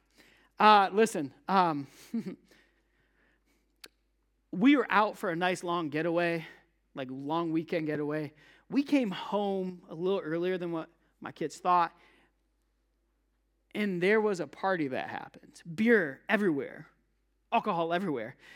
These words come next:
Um, so my kid's been drinking pretty regularly on the weekends. Can you,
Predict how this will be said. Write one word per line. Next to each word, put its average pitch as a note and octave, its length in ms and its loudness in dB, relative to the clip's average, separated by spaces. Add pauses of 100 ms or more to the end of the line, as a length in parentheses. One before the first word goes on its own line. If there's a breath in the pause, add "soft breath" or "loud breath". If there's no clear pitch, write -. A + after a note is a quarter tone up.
(280 loud breath)
Um, F3+ 380 2 (320 soft breath)
so - 120 0
my A#3+ 160 4
kid's F4 280 4
been C4 120 0
drinking A#3 360 2
pretty A3+ 200 4
regularly G3 580 4
on F3 140 0
the D#3+ 60 -2
weekends. D#3+ 380 -4
Can G#3 260 -2
you, G4+ 640 2